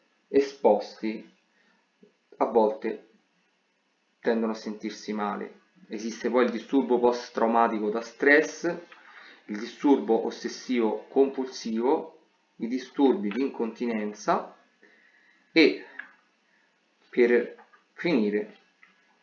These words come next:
i disturbi nei quali purtroppo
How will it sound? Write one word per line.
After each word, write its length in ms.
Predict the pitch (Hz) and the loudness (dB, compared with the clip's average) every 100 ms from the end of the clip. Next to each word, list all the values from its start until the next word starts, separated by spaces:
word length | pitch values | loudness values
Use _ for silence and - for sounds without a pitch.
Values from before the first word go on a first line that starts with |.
| _ - | _ -8
i 100 | 127 | -6
disturbi 920 | 156 - - 113 104 101 113 - _ _ _ _ _ _ | -6 -6 -2 -2 -2 -4 -6 -8 _ _ _ _ _ _
nei 200 | - 147 | -2 0
quali 440 | - 104 101 101 - - - - - - - _ - | 2 0 0 -6 -12 -18 -18 -18 -20 -20 -20 _ -4
purtroppo 720 | 151 147 110 101 - 117 | -4 -2 -2 -2 -2 -4